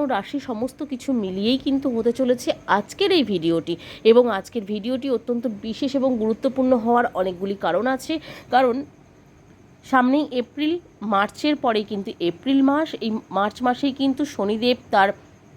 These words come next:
রাশি বদল করতে চলেছে। তো সেই ক্ষেত্রেই কিন্তু এই রাশিগুলির জন্য অত্যন্ত ভালো ফল নিয়ে আসতে চলেছে। এবং আজকের ভিডিওর বিষয়বস্তুটি কিন্তু হতে চলেছে, প্রিয় দর্শক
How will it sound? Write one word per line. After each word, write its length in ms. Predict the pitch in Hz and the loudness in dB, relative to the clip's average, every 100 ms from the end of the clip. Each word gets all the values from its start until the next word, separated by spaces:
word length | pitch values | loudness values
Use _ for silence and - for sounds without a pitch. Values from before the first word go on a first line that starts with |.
| - - - | -20 -16 2
রাশি 360 | 208 208 - | 4 4 2
বদল 260 | 302 285 269 | 2 2 0
করতে 260 | 285 247 285 | -4 -4 -4
চলেছে। 420 | 277 262 262 320 359 - - - | -2 -4 -4 -6 -8 -10 -20 -4
তো 80 | 247 | -2
সেই 300 | - 294 320 | 2 2 2
ক্ষেত্রেই 440 | - - 233 254 | 2 -2 0 0
কিন্তু 320 | 247 254 240 269 - | 2 -2 0 -4 -4
এই 220 | 240 285 302 254 | 0 4 4 4
রাশিগুলির 880 | 208 202 285 277 247 226 233 262 220 | 2 2 -2 0 -2 -4 -4 -4 -2
জন্য 260 | 214 208 233 | -4 -2 -2
অত্যন্ত 540 | 165 220 269 254 240 277 226 - | -2 -4 -2 -2 0 -2 -2 0
ভালো 280 | 220 220 294 | 2 4 2
ফল 240 | - 214 190 | 2 2 2
নিয়ে 200 | 196 196 | 0 0
আসতে 260 | 196 240 226 | -2 -4 -4
চলেছে। 400 | 226 233 - 440 - - - | -2 -2 -2 -6 -6 -16 -8
এবং 380 | 247 247 254 175 - - | -2 2 2 2 -4 0
আজকের 400 | 196 202 - 294 | 2 2 0 -2
ভিডিওর 360 | 240 226 226 220 | 0 0 0 0
বিষয়বস্তুটি 680 | 202 208 254 240 233 269 240 | -2 0 2 2 -4 -6 -6
কিন্তু 280 | 247 240 277 | -4 -2 -2
হতে 260 | 185 175 247 | 0 0 2
চলেছে, 320 | 277 254 247 285 | 2 2 0 -2
প্রিয় 240 | 233 196 | 0 2
দর্শক 380 | 170 180 - | 2 0 -2